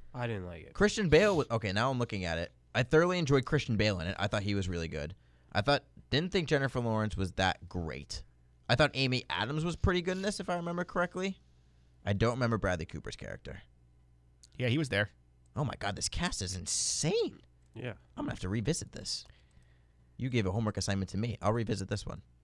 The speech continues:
Speaker 3: Yeah, ne-, next podcast, thank, like, uh, besi-, Garrett's homework assignment, you guys dis-, discussing Am-, American Hustle.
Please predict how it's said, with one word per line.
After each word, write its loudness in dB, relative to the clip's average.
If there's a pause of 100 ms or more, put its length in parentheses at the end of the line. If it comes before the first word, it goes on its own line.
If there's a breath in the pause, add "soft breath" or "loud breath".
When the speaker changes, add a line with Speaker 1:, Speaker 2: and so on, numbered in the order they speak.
(240)
Speaker 3:
Yeah, 2
ne-, 2 (360)
next 2
podcast, 4
thank, 0
like, 0
uh, 4
besi-, 0
Garrett's 4
homework 2
assignment, 6
you 2
guys 8
dis-, 0 (120)
discussing 4
Am-, -4
American 2
Hustle. 0